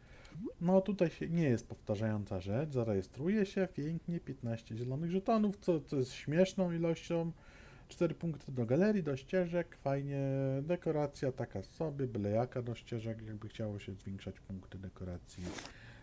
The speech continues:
To sobie od razu pięknie schowam. I tu sobie pozwolę sobie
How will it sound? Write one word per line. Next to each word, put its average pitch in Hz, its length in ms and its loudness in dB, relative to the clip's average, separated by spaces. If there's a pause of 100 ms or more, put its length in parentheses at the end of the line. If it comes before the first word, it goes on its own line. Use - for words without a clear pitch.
(140)
To 151 180 2
sobie 117 340 0
od 104 120 0
razu 98 300 -4
pięknie - 520 -10
schowam. 190 920 2 (2250)
I 165 480 -2
tu 127 240 0
sobie 120 560 -2
pozwolę 98 840 -2
sobie - 440 -8